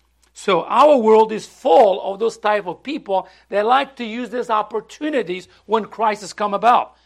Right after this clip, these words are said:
Do you see in our, in our country what happens when some crisis in our country? It, uh, this guy specialized on this thing, this guy specialized in that thing, this guy wants to sell this book, this gu-,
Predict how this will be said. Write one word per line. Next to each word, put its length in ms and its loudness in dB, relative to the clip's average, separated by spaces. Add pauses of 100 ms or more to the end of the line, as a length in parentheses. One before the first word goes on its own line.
(220)
Do 60 -6
you 80 -4
see 320 -6
in 80 -4
our, 400 -2
in 140 -8
our 140 0
country 440 -12 (180)
what 160 0
happens 420 0
when 220 -4 (220)
some 320 -4
crisis 560 -2
in 100 -8
our 140 -2
country? 400 -12 (200)
It, 160 2
uh, 120 0 (180)
this 240 0
guy 280 4
specialized 640 0
on 100 -6
this 220 -6
thing, 260 -8
this 140 -8
guy 180 -2
specialized 580 -6
in 120 -20
that 240 -4
thing, 180 -10 (180)
this 200 -2
guy 240 2 (160)
wants 260 -6
to 80 -8
sell 240 -2
this 220 -4
book, 320 -2
this 100 -10
gu-, 160 -12